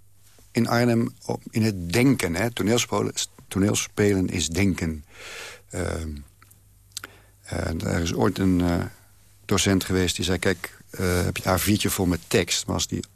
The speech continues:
lettertjes nou allemaal los liggen... en die schuif je naar een hoek, heb je een klein stukje zwart... en het hele wit,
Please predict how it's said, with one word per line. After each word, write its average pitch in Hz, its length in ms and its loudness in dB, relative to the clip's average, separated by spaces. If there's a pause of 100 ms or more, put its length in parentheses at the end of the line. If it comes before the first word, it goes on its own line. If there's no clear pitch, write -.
(120)
lettertjes 98 400 0
nou 104 120 0
allemaal 92 220 4
los 135 220 2
liggen... 98 280 -2
en 104 60 -2
die 98 100 -2
schuif - 360 0
je 104 80 -6
naar 92 100 0
een 90 60 0
hoek, 113 240 0
heb - 100 -4
je - 80 -8
een - 60 -8
klein 110 180 0
stukje - 440 -2
zwart... 113 380 0 (320)
en 95 80 -8
het 92 80 -6
hele 95 220 2
wit, 90 380 -2